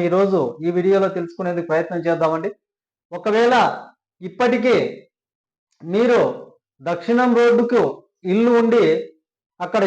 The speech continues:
ఇల్లు కట్టి మీరు నివసిస్తూ ఉంటే గనక, అక్కడ సింహద్వారం అంటే ఆ దక్షిణ రోడ్డు వైపు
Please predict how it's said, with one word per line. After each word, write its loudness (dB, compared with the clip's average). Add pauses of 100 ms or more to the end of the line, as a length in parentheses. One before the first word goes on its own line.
ఇల్లు 2
కట్టి 2 (680)
మీరు 0 (120)
నివసిస్తూ 0
ఉంటే 0 (120)
గనక, 0 (280)
అక్కడ 0 (120)
సింహద్వారం 2
అంటే 0
ఆ 4 (640)
దక్షిణ -4 (280)
రోడ్డు 2
వైపు 2